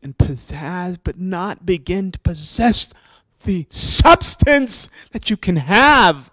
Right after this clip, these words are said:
in it? Because the substance is not verses. Eh, let me put it this way. <clears throat> I heard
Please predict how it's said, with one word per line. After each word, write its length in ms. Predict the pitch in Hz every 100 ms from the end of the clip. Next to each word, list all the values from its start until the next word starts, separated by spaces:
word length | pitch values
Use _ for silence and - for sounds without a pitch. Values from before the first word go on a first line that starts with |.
| -
in 120 | 151
it? 260 | 123 _ _ _ _ _ _ _ _ _ _ _ _ _ _ _ _ _ -
Because 340 | 175 185 175
the 100 | 170
substance 760 | - - 262 - 151 131 - -
is 160 | 156
not 260 | 165 165 -
verses. 720 | 147 170 180 - - - - _ _ _ _ _ _ _ _ _ _ _ _ _ - -
Eh, 480 | - _ _ - - _ -
let 140 | 185
me 80 | 202
put 160 | 202 151
it 40 |
this 140 | 160
way. 200 | 151 113 _ _ _ _ _ _ _ _ _ _ _ _ _ _ _ _ _ _
<clears throat> 0 |
I 960 | 202 196 147 - _ _ _ - - 151
heard 320 | 180 185